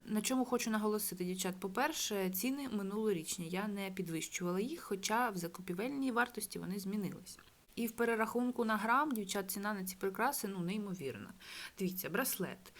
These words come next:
сорок дев'ять з половиною грам, чисте срібло, без покриття,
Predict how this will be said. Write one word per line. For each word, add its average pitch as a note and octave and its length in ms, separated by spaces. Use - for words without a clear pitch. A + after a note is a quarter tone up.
сорок B3+ 360
дев'ять G3+ 360
з - 40
половиною F3 560
грам, - 200
чисте G3+ 440
срібло, F#3 600
без F#3+ 320
покриття, F3+ 720